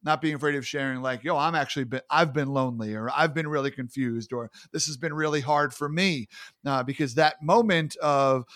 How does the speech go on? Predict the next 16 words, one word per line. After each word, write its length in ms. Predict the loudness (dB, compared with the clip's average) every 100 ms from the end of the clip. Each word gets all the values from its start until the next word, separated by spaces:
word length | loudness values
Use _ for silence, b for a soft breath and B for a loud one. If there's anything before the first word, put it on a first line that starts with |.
| B B
of 240 | -6 -4
vulnerability 1080 | 2 4 6 2 6 6 6 2 0 0 -4 -8 b b _
creates 460 | -4 0 2 2 -2
this 180 | -6 -2
moment 300 | -2 -2 -4
of 80 |
trust 680 | -2 2 2 2 -4 -8 -8 -8
of, 140 | -4
like, 160 | -2 -4 0
"Okay, 580 | 0 4 4 4 0 -6
we're 240 | -2 2 4
in 140 | 4
it 120 | 0
together," 680 | -2 2 6 6 4 -4 -8 B B B
not 300 | 4 4 2
just 540 | 4 4 4 0 -10